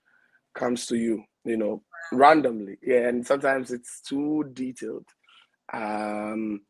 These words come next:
Speaker 2: So do you
Speaker 1: there was a
Speaker 2: park
Speaker 1: t-
Speaker 2: your car or, like, whatever you do?
Speaker 1: Oh, I,
Speaker 2: with
Speaker 1: I, I
Speaker 2: your
Speaker 1: always do my phone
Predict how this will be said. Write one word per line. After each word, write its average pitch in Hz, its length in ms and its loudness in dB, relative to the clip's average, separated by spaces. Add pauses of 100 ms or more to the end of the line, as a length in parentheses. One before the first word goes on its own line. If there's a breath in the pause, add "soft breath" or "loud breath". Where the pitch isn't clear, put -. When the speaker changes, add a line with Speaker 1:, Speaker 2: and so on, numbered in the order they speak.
Speaker 2:
So 220 180 -6
do 214 100 -8
you 214 160 -6
Speaker 1:
there 156 100 12
was 170 140 8
a 170 60 6
Speaker 2:
park - 20 0
Speaker 1:
t- - 180 -12
Speaker 2:
your - 140 -4
car 214 680 6
or, 196 240 4
like, 185 260 4
whatever 208 300 0
you 202 200 -6
do? - 140 -2
Speaker 1:
Oh, 147 120 12
I, 139 100 10
Speaker 2:
with 135 140 6
Speaker 1:
I, 127 220 10
I 151 80 12
Speaker 2:
your 156 40 12
Speaker 1:
always 170 240 8
do 151 140 -2
my 131 180 0
phone 135 520 -4